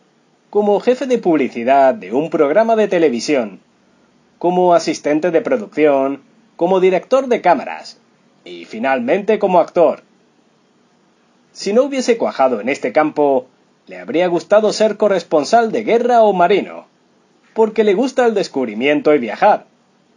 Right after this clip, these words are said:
Después de realizar un seminario sobre la imagen cinematográfica de la Universidad Nacional,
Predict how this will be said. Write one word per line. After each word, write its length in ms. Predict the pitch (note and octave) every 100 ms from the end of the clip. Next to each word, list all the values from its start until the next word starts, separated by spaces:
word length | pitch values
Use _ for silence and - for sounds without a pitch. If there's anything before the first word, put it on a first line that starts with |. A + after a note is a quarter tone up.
| _ _ _ _ _ _ _ _ _ _ _ _ _ _ _ _ _ _
Después 440 | - - C#3 D3+
de 120 | D#3 C#3+
realizar 560 | D3 A#2 - D#3 C#3+
un 140 | C3 D3
seminario 760 | G3+ F#3 E3+ G3+ C#3+ A2+ G#2
sobre 340 | - A2+ G#2+
la 140 | F#2 F2+
imagen 400 | A#2 C#3 C#3+ C3
cinematográfica 960 | C#3+ C3 C3+ B2+ A#2+ C#3+ C#3 A#2 A#2
de 120 | A2
la 80 | A2
Universidad 580 | A2+ A2 G#2+ - B2+ C#3+
Nacional, 580 | D3 C#3+ C3+ D3+ C3+